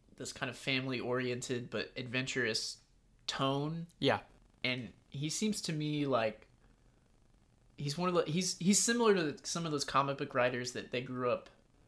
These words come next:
Speaker 1: reading comics,
Speaker 2: Mm-hmm.
Speaker 1: and they're, they're very dead set on what their version of, like, Green Lantern or the Justice League would be.
Speaker 2: Yeah.
Speaker 1: And so when they get to finally write comics themselves, they just bring it back to whatever was popular when they were kids.
Speaker 2: Mm-hmm.
Speaker 1: And so they, they seem like,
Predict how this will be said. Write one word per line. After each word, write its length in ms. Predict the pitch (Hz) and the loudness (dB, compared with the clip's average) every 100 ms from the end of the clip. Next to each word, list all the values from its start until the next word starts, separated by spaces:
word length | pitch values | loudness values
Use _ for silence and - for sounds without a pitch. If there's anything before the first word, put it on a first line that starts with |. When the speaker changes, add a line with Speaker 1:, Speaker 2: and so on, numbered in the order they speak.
| - | -12
Speaker 1:
reading 400 | 139 135 131 131 | -2 0 0 -2
comics, 600 | 131 127 127 123 - - - - | 2 2 0 -4 -6 -8 -12 -2
Speaker 2:
Mm-hmm. 80 | 143 | 2
Speaker 1:
and 140 | 127 | 2
they're, 220 | 117 117 104 | 0 -4 -4
they're 180 | 117 113 | -4 -4
very 320 | 131 123 120 | -2 0 -2
dead 260 | 120 117 | -2 -2
set 280 | - 123 117 | 0 0 0
on 240 | 120 107 101 | -2 -8 -4
what 200 | 113 101 | -4 2
their 200 | 113 120 | 2 4
version 560 | 127 131 131 127 120 - | 2 0 -2 -4 -6 -6
of, 300 | 117 110 - | -2 -4 -4
like, 160 | 85 | -6
Green 220 | - 120 113 | -4 -4 -4
Lantern 320 | 113 - 110 | -6 -4 -6
or 80 | 104 | -6
the 100 | 107 | -4
Justice 340 | 104 - 117 | -4 -4 -6
League 140 | 131 | -4
would 100 | 127 131 | -4 -2
be. 340 | 131 131 - - - | -2 -2 -6 -18 -8
Speaker 2:
Yeah. 140 | - - - | -6 -6 -6
Speaker 1:
And 120 | 127 | -2
so 200 | - 135 | 0 2
when 180 | 131 127 | 0 -2
they 140 | 123 | -4
get 340 | 135 139 131 - | -4 -2 -2 -2
to 340 | 127 113 98 - _ _ _ _ | -4 -4 -6 -12 _ _ _ _
finally 380 | - 139 139 123 | 0 2 2 4
write 260 | 135 143 | 6 6
comics 440 | - 117 107 95 - | 4 0 2 -2 -6
themselves, 640 | 107 - 117 104 104 - - _ _ | -4 2 4 4 0 -10 -18 _ _
they 100 | 123 | 0
just 180 | 127 - | 0 0
bring 140 | 135 | 0
it 100 | 113 | 2
back 220 | 110 107 | 2 2
to 80 | - | 0
whatever 240 | 120 113 110 | -2 -2 -4
was 80 | 107 | -2
popular 420 | 113 110 117 107 | -2 0 -2 -4
when 120 | 104 | 0
they 100 | 107 | 0
were 100 | 123 | 0
kids. 540 | 123 147 147 - - - | -2 -2 -2 -8 -12 -4
Speaker 2:
Mm-hmm. 220 | 143 123 95 - | -2 0 -2 -6
Speaker 1:
And 100 | 127 | -2
so 140 | 131 | 0
they, 260 | 123 117 95 | 0 -2 -4
they 200 | 117 117 | -8 -8
seem 320 | - - 147 135 | -6 -4 -2 0
like, 320 | 117 - | -2 -2